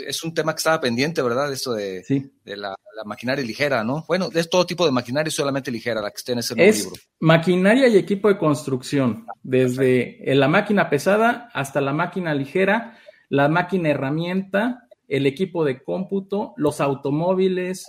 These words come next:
Speaker 1: Vaya.
Speaker 2: los, eh, los, las camionetas, los equipos de medición, todo lo que
Speaker 1: Todo lo
Speaker 2: se
Speaker 1: que
Speaker 2: pueda desarrollar para la construcción y los servicios de la construcción, e inclusive hay algunos temas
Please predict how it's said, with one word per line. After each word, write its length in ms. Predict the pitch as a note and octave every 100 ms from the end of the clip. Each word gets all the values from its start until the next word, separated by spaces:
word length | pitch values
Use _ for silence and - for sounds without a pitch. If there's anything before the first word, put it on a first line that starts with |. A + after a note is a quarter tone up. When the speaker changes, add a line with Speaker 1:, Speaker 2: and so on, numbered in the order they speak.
| - - -
Speaker 1:
Vaya. 200 | - -
Speaker 2:
los, 460 | D3 D3 D3+ - -
eh, 580 | C#3+ C3+ C3+ C3 B2+ -
los, 240 | C3+ C#3
las 220 | D3 C#3 -
camionetas, 760 | C3+ C#3+ D3+ E3+ E3+ F3+ F3
los 160 | D#3 C#3+
equipos 380 | - D#3+ D#3
de 80 | C#3
medición, 720 | B2 A#2+ B2+ C3 F3 F3 F3+ - - _ _ _ _ _
todo 280 | A3+ B3+ B3+
lo 180 | A3 C4
que 80 |
Speaker 1:
Todo 0 |
lo 60 | B3
Speaker 2:
se 140 | F#3+
Speaker 1:
que 60 | -
Speaker 2:
pueda 640 | F3+ G3 F#3 F3 C#3+ -
desarrollar 640 | - C#3+ D3+ C3+ D3 D#3+ -
para 340 | D3 B2 -
la 180 | B2+ B2
construcción 600 | C3+ C3 C3+ C3 F#3 F#3+
y 60 | D#3+
los 180 | C#3
servicios 540 | - C3+ D3 G3 F#3+ D#3
de 100 | C3
la 100 | B2+
construcción, 640 | B2+ B2 C3 B2+ F3 F#3+
e 40 |
inclusive 440 | D3 D3 C#3+ E3 E3
hay 160 | D#3
algunos 340 | D#3 D3+ D#3 D3+
temas 280 | D#3 D3+